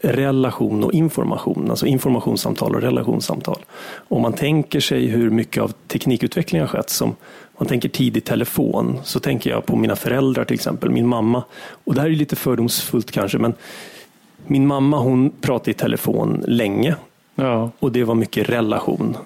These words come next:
Speaker 1: Och min pappa, han var väldigt kortfattad i telefon, telefon, för det var ju information.
Speaker 2: Han meddelade sig med omgivningen
Speaker 1: Ja,
Speaker 2: bara.
Speaker 1: så här, pang, och så vet du det, bra. Då var det avhandlat,
Speaker 2: Mm.
Speaker 1: liksom.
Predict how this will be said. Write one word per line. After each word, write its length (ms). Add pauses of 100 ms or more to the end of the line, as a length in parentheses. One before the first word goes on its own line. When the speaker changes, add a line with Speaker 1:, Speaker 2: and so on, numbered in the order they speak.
(140)
Speaker 1:
Och 180 (180)
min 160
pappa, 320
han 160
var 80
väldigt 440
kortfattad 460
i 40
telefon, 480
telefon, 380
för 120
det 60
var 120
ju 120 (380)
information. 600 (320)
Speaker 2:
Han 240
meddelade 540
sig 200
med 80
omgivningen 540
Speaker 1:
Ja, 160
Speaker 2:
bara. 140
Speaker 1:
så 80
här, 80
pang, 280 (100)
och 140
så 100
vet 160
du 60
det, 120
bra. 280 (200)
Då 100
var 100
det 80
avhandlat, 500
Speaker 2:
Mm. 120
Speaker 1:
liksom. 280